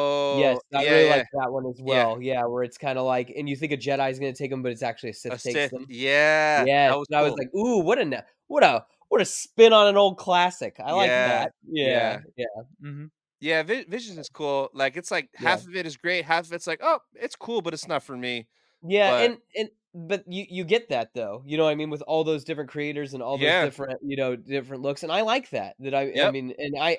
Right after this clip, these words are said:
Speaker 1: I think that's neat that, like, you know, everybody gets their own Star Wars, everybody can be
Speaker 2: Yeah.
Speaker 1: into their own thing, we, I mean, wouldn't it be really boring if we all just liked the exact same thing,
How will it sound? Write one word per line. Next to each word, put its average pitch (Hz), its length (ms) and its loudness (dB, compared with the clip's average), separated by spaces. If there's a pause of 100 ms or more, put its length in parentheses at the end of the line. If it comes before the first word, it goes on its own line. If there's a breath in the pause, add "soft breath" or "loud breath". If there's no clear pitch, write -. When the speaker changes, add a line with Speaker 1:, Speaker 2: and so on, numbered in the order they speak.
Speaker 1:
I 180 100 0
think 214 220 -8
that's 190 240 -4
neat 170 300 -6
that, 123 140 -8
like, 123 380 -4 (340)
you 156 120 -2
know, 147 80 4
everybody 165 360 2
gets 160 280 -4
their 151 200 0
own 139 180 0
Star 135 320 -4
Wars, 107 220 -10
everybody 147 300 -2
can 156 180 -6
be 135 100 -6
Speaker 2:
Yeah. 185 120 2
Speaker 1:
into 151 240 -4
their 127 200 -6
own 131 160 -6
thing, 127 200 -6
we, 143 220 -4
I 160 40 4
mean, 143 220 -6 (200 soft breath)
wouldn't 220 200 0
it 240 40 -2
be 247 60 2
really 240 200 0
boring 185 360 0
if 170 140 -6
we 139 80 -2
all 147 180 2
just 156 200 -6
liked 151 240 0
the 135 160 -4
exact 127 380 -4
same 135 240 -10
thing, 131 320 -8